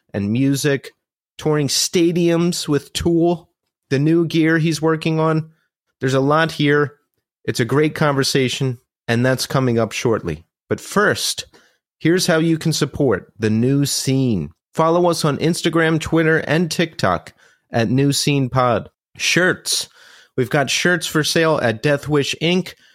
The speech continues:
Short sleeve, long sleeve, logo tees, a custom design shirt, you name it. Search The New Scene at Death Wish Ink in the store. You'll see the fine selection of shirts. Pick one up. It's a great way to support the show.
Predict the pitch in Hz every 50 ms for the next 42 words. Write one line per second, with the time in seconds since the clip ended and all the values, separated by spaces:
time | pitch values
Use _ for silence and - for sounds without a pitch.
0 | _ _ - - - - 190 190 175 156 - - 175 170 165 170 165 156 - 147
1 | 147 147 151 151 143 - - - 151 147 143 139 127 123 127 135 135 135 131 143
2 | 139 139 - - - 139 139 135 127 - 120 - - - 135 131 - - 143 131
3 | 127 123 127 113 120 123 127 123 123 120 - - 135 135 131 131 123 - _ _
4 | _ _ _ _ _ _ 101 107 120 131 139 131 127 127 131 131 120 98 78 -
5 | - - - - _ _ _ _ _ _ - - - 147 147 - - 160 147 143
6 | 147 151 143 - - - 151 147 143 127 - - 143 143 135 - 143 139 131 -
7 | - - 151 175 175 175 156 160 156 147 131 123 - - - 170 170 170 170 170
8 | 160 160 - _ _ _ _ _ _ _ - 120 117 - - 170 139 131 - -
9 | 143 139 139 127 - 135 135 127 123 - - 131 123 113 - - - 139 139 139
10 | 131 - - - - _ _ _ _ _ _ _ _ - 170 165 - 165 160 151
11 | 143 139 135 - 117 110 - 113 - - 117 131 147 160 - - 127 135 131 131
12 | 135 127 - - 113 110 - 107 - - 131 123 117 - 110 - - - 110 92
13 | 87 85 -